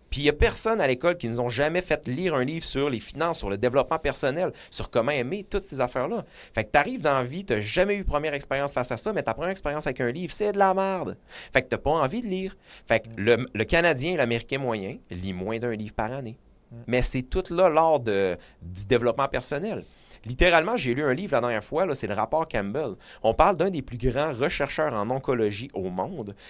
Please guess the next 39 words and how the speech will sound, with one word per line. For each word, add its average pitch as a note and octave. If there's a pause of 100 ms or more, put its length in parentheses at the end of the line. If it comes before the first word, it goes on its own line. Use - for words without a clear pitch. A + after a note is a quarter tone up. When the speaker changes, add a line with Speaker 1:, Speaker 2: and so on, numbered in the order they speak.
(140)
Speaker 1:
Et A#2
cet A#2
homme-là F#3
a A2+
écrit A2
un C#3+
des B2+
plus -
bels C#3+
ouvrages B2
que G#2
j'ai G2
jamais B2
lu A#2
de G#2+
mon G2
existence. A2+
Speaker 2:
Mm. B2 (240)
Speaker 1:
Et B2+
c'est B2+
trente F#3+
ans F3+
d'expérience B2+ (260)
dans C#3+
le E3
domaine C#3
de B2+
l'oncologie, A#2
de A2
toutes G3+
ses E3
recherches, C3
de A2+
tous A#3+
les C#3+
parcours C3
qu'il A2+
peut -
avoir, A2+